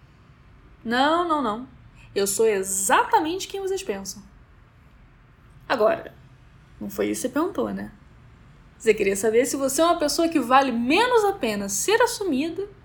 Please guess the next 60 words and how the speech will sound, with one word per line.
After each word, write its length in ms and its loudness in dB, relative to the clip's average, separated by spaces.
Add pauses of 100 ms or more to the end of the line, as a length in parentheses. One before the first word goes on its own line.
(420)
que 100 4
o 60 -4
Paulo 220 2
Cogos. 440 -4 (600)
E 180 4
eu 80 2
vou 80 6
te 160 -2
dizer 200 2
que 100 -4
sim, 320 -4
claro, 440 2 (200)
óbvio. 420 0 (560)
Eu 100 2
tenho 140 0
uma 120 4
oferta 420 2
aqui 120 -6
em 100 -2
aberto 440 2
pra 120 -4
assumir 240 -6
o 60 -4
Paulo, 300 2
ele 120 2
que 80 -12
não 80 -4
aceita. 400 -8 (800)
Finge 200 -4
que 60 -6
não 100 -4
viu. 280 -6 (680)
E 40 4
a 80 2
tua 160 -2
mina 200 -2
aí 280 6
falando 280 2
que 60 -10
não 100 -6
quer 100 -8
rotular, 440 0
né? 140 -2
"Não, 240 2
não 120 -2
quero 180 0
rotular", 460 -2
que 80 -8
é 40 -2
o 40 -6
que 80 -14
você 200 -10
fala 440 -2
quando 140 -6
você 60 -10
tá 80 -6
esperando 240 -4
uma 60 -4
coisa 140 -4
melhor. 300 -6